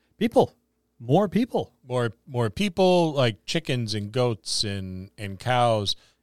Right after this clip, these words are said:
Speaker 2: and so many rats, but, but they're good eating. There's a,
Speaker 1: Uh, yeah.
Speaker 2: there's, so maybe there's a professional rat catchers, you know, they're the,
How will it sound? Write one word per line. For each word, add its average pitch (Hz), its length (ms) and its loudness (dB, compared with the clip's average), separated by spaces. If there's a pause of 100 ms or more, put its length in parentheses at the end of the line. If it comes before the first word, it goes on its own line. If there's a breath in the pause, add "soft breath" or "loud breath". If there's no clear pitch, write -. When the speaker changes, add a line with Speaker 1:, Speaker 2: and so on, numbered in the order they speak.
(120)
Speaker 2:
and 107 220 -8
so - 440 -2
many 135 260 -4
rats, 117 520 -6
but, 107 420 -6 (760)
but 117 160 -8
they're 131 120 0
good 135 260 0
eating. 98 500 -8
There's 113 260 -2
a, 107 40 -2
Speaker 1:
Uh, 95 40 -6 (260)
yeah. 160 180 2 (100)
Speaker 2:
there's, 113 420 -2 (420)
so - 140 -2
maybe 143 220 4
there's 123 240 2
a 104 280 2 (640)
professional 120 600 0
rat 131 300 0
catchers, 90 600 -8
you 107 60 -6
know, 101 200 -2
they're 107 240 -2
the, 101 340 -4